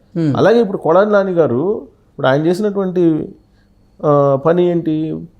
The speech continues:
Speaker 2: ఆయన, ఆ, ఎవరు వెళ్ళలేనటువంటి మాటలు మాట్లాడారు.
Speaker 1: మ్మ్.
Speaker 2: కాబట్టి కేవలం సోషల్ మీడియా కేసులే కాకుండా ఈయన మీద, మ్, ఇతర మానవ హక్కుల కేసులు ఇలాంటివి ఉంటాయి కదా, అవి కూడా పెట్టచ్చు. మానవ హక్కుల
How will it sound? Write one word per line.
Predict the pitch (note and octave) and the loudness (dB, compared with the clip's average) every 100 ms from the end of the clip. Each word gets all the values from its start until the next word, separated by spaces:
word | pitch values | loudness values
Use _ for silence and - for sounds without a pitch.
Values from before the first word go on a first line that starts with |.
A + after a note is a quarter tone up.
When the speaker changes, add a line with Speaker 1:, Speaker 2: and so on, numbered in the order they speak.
| _ _ _ _ _ - | _ _ _ _ _ -6
Speaker 2:
ఆయన, | D3 D3+ D3 D#3 D#3 _ _ _ _ _ _ - | -2 0 -2 -4 -10 _ _ _ _ _ _ -20
ఆ, | - - C3+ C3+ | -8 -2 -2 2
ఎవరు | D3+ G3+ A3+ | 4 4 4
వెళ్ళలేనటువంటి | F#3 G3+ A3 G#3+ F#3 F3 F3+ C4+ C4 E3+ - - | 4 4 4 2 -2 -4 -4 -8 -4 -6 -6 -10
మాటలు | D#3 D#3+ F3 | -2 -2 0
మాట్లాడారు. | E3+ B2+ G2+ F#2+ F#2+ _ _ F3 | -2 -2 -4 -8 -10 _ _ -2
Speaker 1:
మ్మ్. | D#3+ A2 A2 _ _ _ _ | -2 -2 -10 _ _ _ _
Speaker 2:
కాబట్టి | F3 A3 F#3+ - - | -2 -2 -4 -10 0
కేవలం | F#3 A#3 | 2 2
సోషల్ | G#3+ E3+ E3+ G#3+ | 0 -4 -4 -4
మీడియా | G3+ G3+ G3 G3 G3 G3 - - - | -2 0 0 0 -2 -6 -14 -12 -2
కేసులే | E3+ F3+ E3 | -2 0 -2
కాకుండా | C3+ B2+ B2+ G2+ A2+ F3+ - _ _ _ _ | 0 -2 -2 -4 -4 -4 -8 _ _ _ _
ఈయన | D3 G3+ | 0 2
మీద, | G3+ A3+ | 2 2
మ్, | A3+ F3+ F#3+ G3 F#3 - C#3 C#3+ C3 | 2 2 0 -2 -6 -12 -10 -8 -10
ఇతర | G#2 C#3+ G3+ | -10 -2 0
మానవ | F3+ D#3+ F#3+ G#3 | 2 2 2 2
హక్కుల | F#3 F#3+ F3+ F3+ | 2 0 -4 -2
కేసులు | F3 F3 | -4 -2
ఇలాంటివి | E3+ E3 E3+ E3+ | -2 0 0 -2
ఉంటాయి | E3 F3 | -4 -4
కదా, | E3 D#3 | 0 2
అవి | F#3+ | 4
కూడా | G#3+ | 4
పెట్టచ్చు. | F3 - A#2 - - _ _ _ _ - _ _ _ _ _ _ _ _ _ _ - C3 B2 A#2+ C#3 | 4 0 -8 -12 -20 _ _ _ _ -20 _ _ _ _ _ _ _ _ _ _ -18 -12 -12 -10 -6
మానవ | C3+ E3 | -2 2
హక్కుల | F3 E3+ D#3 | 2 0 -4